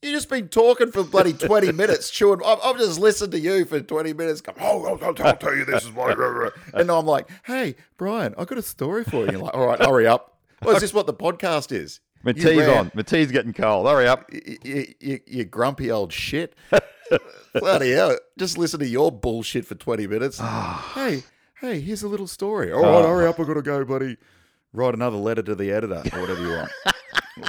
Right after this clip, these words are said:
Speaker 1: Whatever you're doing these days. Whatever you do when you're seventy or however old you are.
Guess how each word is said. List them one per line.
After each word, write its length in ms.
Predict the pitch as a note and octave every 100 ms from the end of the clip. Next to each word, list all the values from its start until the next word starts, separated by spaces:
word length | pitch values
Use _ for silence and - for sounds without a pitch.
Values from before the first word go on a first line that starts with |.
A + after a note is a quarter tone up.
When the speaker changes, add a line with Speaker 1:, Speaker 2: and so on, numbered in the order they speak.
| - _ _ - - _
Speaker 1:
Whatever 340 | - A2 G#2+ G#2+
you're 100 | G2
doing 320 | E2 G2 F#2+
these 280 | A#2 F#2 E2
days. 240 | F2 E2+
Whatever 240 | F2+ G2+ F#2+
you 60 |
do 240 | E2 F2+ F#2
when 100 | F2
you're 140 | E2 - _
seventy 480 | - - F2 D3+ E2+
or 80 | D#2
however 320 | F2 F2+ E2+
old 220 | E2 E2+
you 100 | E2
are. 100 | D#2